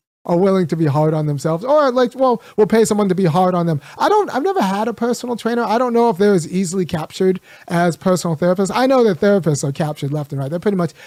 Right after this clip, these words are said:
it's paying someone to tell you what you wanna hear and then calling that self-work. "Oh, they're really hard on me." No, they're not. They're, if they were really hard on you, nothing I'm saying would, like,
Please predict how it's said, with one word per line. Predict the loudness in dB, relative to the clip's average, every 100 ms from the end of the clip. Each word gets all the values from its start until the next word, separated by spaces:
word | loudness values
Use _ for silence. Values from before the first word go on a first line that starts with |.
| -4
it's | -2
paying | 2 2 2
someone | 0 0 0
to | 0
tell | 2 2
you | 2
what | 0
you | -2
wanna | -2 -2
hear | -2 -2 -6 _ -6
and | -4
then | -2
calling | -2 -2
that | -4 -4
self-work. | -6 -6 -6 -8 -10 -20 _ _ _ _ -20 -14 -4
"Oh, | -2 -4 -8 -4
they're | 0 2
really | 2 0
hard | 0 0 0
on |
me." | -2
No, | 0 2
they're | 4
not. | 2 2 -2 -4 -12 _
They're, | 0 2
if | 2 2
they | 2
were | 2 2
really | 4 4
hard | 4 2 2
on | 2
you, | 2 2 2 -2
nothing | 0 2 2
I'm | 0 0
saying | 2 2 2 2
would, | 2
like, | 2 -2